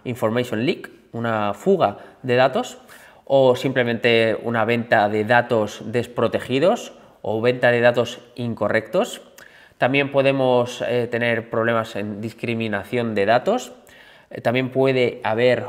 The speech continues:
problemas de anonimato, es decir, que no exista el anonimato de los datos. El análisis de los datos también puede ocurrir y, digamos, es un riesgo, y es que no es cien por cien fiable siempre.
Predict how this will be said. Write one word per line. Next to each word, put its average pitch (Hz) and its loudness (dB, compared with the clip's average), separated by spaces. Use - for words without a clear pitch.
problemas 113 -2
de 107 -2
anonimato, 101 -4
es 143 -4
decir, 101 -10
que 101 -6
no 104 -4
exista 107 -6
el 101 -6
anonimato 98 -6
de 92 -6
los 92 -8
datos. 113 -2
El 131 -2
análisis 131 2
de 120 2
los 117 2
datos 127 2
también 120 -4
puede 120 2
ocurrir 104 -2
y, 95 -10
digamos, 101 -4
es 104 -10
un 104 -6
riesgo, 113 0
y 120 -6
es 110 -6
que 110 0
no 123 0
es 113 -2
cien 110 -6
por 98 -6
cien 92 -10
fiable 85 -6
siempre. 196 -12